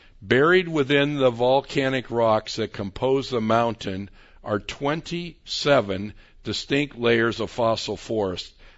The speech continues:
that flourished fifty million years ago. And the right side of the sign shows it even more detail. Yellowstone's fossil forests are unique.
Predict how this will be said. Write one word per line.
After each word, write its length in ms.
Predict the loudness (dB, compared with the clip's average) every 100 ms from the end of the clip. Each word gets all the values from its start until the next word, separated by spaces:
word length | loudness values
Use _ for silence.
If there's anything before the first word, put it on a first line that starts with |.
| -4
that 180 | 0 0
flourished 680 | -2 0 2 0 -4 -8 -14 -20 _
fifty 760 | -6 -2 -2 -2 -8 -4 -4 -8 -10
million 640 | -4 0 0 -2 -4 -6
years 380 | -4 -2 -2 -4
ago. 340 | -8 -8 -10 -18 _ -20 -20 _ -20 -20 -20 _
And 100 | -6
the 60 | 0
right 280 | 6 6 6
side 340 | 2 4 4
of 100 | 4
the 100 | -2
sign 640 | -4 -2 -2 -2 -2 -6 -10 -20 -20
shows 400 | -10 0 2 4
it 100 | 2
even 260 | 0 0 0
more 200 | -2 -2
detail. 440 | -2 -4 -4 -4
Yellowstone's 640 | 0 4 4 2 -2 -2 -4
fossil 460 | 0 0 0 -4
forests 400 | -6 -4 -2 -2
are 80 | -4
unique. 540 | -2 -2 -2 -2 -4